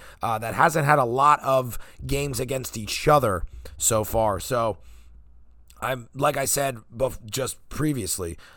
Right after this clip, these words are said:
uh, very impressed by Henry Ruggs, Hunter Renfrow, and Bryan Edwards, and Darren Waller as well. They have a lot of weapons on that team, uh, and they now need to realize what life is after John Gruden. A lot of players on this team are linked with him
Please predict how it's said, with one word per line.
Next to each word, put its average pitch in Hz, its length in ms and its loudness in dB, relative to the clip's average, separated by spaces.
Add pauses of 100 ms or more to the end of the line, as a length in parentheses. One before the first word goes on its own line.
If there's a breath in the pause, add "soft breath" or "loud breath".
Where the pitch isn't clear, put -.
(100)
uh, 107 60 -2
very 147 480 4
impressed 123 460 -2
by 117 160 2
Henry 117 300 -2
Ruggs, 113 340 -2
Hunter 117 220 -2
Renfrow, 113 500 0
and 104 180 -6
Bryan 104 300 -2
Edwards, 104 420 -6 (240 loud breath)
and 117 140 -2
Darren 139 320 4
Waller 127 340 2
as 107 160 -4
well. 117 300 0
They 120 100 0
have 143 140 4
a 151 40 4
lot 139 300 8
of 123 80 2
weapons 135 400 2
on 131 140 4
that 113 200 0
team, 139 380 -2 (380 soft breath)
uh, 101 240 2
and 123 120 -4
they 131 280 -4
now 175 480 6 (340 loud breath)
need 170 280 2
to 160 60 4
realize 143 540 2
what 127 220 -2
life 131 360 0
is 156 180 4
after 131 360 4
John 127 340 4
Gruden. 131 460 2
A 113 80 2
lot 127 480 2
of 135 240 -2
players 127 640 -2 (360 soft breath)
on 135 180 2
this 131 180 0
team 143 360 2
are 127 180 4
linked 123 340 2
with 160 120 2
him 180 280 2